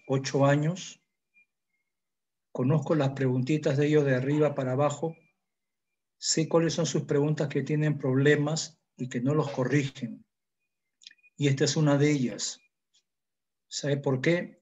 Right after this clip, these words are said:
Lea, lea. El agua en fase líquida, cuando entra en contacto con,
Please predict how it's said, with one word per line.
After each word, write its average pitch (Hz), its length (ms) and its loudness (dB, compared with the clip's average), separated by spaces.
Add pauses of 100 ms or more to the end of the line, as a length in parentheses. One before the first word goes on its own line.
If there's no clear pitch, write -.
(120)
Lea, 123 400 0
lea. 135 420 -4 (1080)
El 139 260 4
agua 196 260 4
en 160 120 0
fase 170 440 -2
líquida, 151 800 -2 (540)
cuando 131 400 2
entra 175 280 0
en 185 100 -2
contacto 131 760 -2
con, 156 560 -2